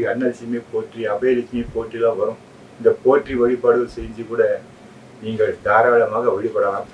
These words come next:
மகாலட்சுமி ஸ்தோத்திரம் அல்லது நூத்தி எட்டு நாமாவளி, அதை சொல்லி கூட நீங்கள் வழிபடலாம். நூத்தி எட்டு நாமாவளி, பிரகிருதியே நமக, விக்ருதியே நமக, வித்யாய நமக, சர்வபூத பிரதய நமக, சாத்-, சிரத்தாய நமக,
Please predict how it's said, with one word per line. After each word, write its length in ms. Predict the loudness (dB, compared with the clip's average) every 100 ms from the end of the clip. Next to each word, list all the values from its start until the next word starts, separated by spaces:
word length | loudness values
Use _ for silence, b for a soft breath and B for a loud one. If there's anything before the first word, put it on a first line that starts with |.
| -20 -20 -20 -20 0
மகாலட்சுமி 480 | 4 4 2 -6 -6
ஸ்தோத்திரம் 440 | -6 -6 -6 -10 -12 0
அல்லது 360 | 6 6 6 4 0 -8 -20 -20 -20 -2
நூத்தி 180 | 0 4
எட்டு 200 | 2 4
நாமாவளி, 540 | 6 6 6 4 4 -4 -18 -8
அதை 200 | 2 2
சொல்லி 200 | 2 0
கூட 140 | 0
நீங்கள் 320 | 0 -2 -2 -4 -8 2
வழிபடலாம். 580 | 4 4 4 4 2 -2 -18 -20 -20 -2
நூத்தி 240 | 0 2 2
எட்டு 180 | 4 4
நாமாவளி, 520 | 4 0 2 4 4 0 -12 -20 -20 -20 -8 2
பிரகிருதியே 480 | 4 6 6 6 4
நமக, 260 | 2 2 4 2 0 -12 -20 -20 -20 -20 -20 -20 -2
விக்ருதியே 440 | 0 4 6 6
நமக, 240 | 4 6 6 6
வித்யாய 340 | 2 4 6 6
நமக, 260 | 4 0 0 -2 -2
சர்வபூத 480 | 0 2 0 2 2 2 0
பிரதய 340 | 2 4 4 2
நமக, 280 | 0 -4 -2 -2 -4 -14 -20 -20 -20 4
சாத்-, 300 | 6 6 2
சிரத்தாய 380 | 0 4 8 8
நமக, 220 | 8 4